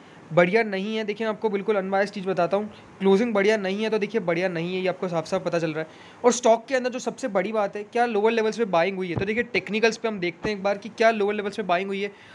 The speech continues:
तो जैसे देखिए पहले उधर order book दिखा रही है कि यहाँ पे लोग lower levels पे बाय करने की काफ़ी कोशिश कर रहे हैं, और वो अगर हम यहाँ पे देखते तो definitely देखिए यहाँ पे भी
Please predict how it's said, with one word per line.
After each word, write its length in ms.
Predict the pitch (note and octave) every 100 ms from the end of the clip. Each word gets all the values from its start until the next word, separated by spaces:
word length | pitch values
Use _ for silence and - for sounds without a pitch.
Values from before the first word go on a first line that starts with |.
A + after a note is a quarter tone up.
| -
तो 60 | B3
जैसे 300 | F3 D4+ C4+
देखिए 180 | B3+ B3+
पहले 200 | A#3+ B3
उधर 180 | A3 A#3
order 260 | G#3 G3+
book 140 | G#3+ G#3+
दिखा 260 | G#3+ F#3
रही 100 | G3
है 60 | G#3+
कि 80 | A3
यहाँ 200 | G3+ F#3
पे 100 | G#3+
लोग 300 | F#3+ G#3 G3+
lower 240 | F3+ G#3
levels 220 | A3 G#3+
पे 60 | A3+
बाय 220 | E3 E3+
करने 220 | F#3 G3
की 80 | G#3+
काफ़ी 280 | A3 E3+ A3+
कोशिश 320 | A3 F3 G#3 G#3
कर 140 | F#3
रहे 100 | F3
हैं, 80 | F#3 - - -
और 80 | A3+
वो 180 | F3+ A#3
अगर 180 | A#3 A#3+ A3+
हम 200 | A3 G#3+
यहाँ 160 | F#3
पे 120 | F#3 A3
देखते 240 | G#3 G#3+
तो 100 | A3 E3+
definitely 540 | E3 F3+ A#3+ A3+ G#3+ G#3+
देखिए 220 | G#3 A3+
यहाँ 300 | E3+ E3 F#3
पे 140 | G#3
भी 120 | G3+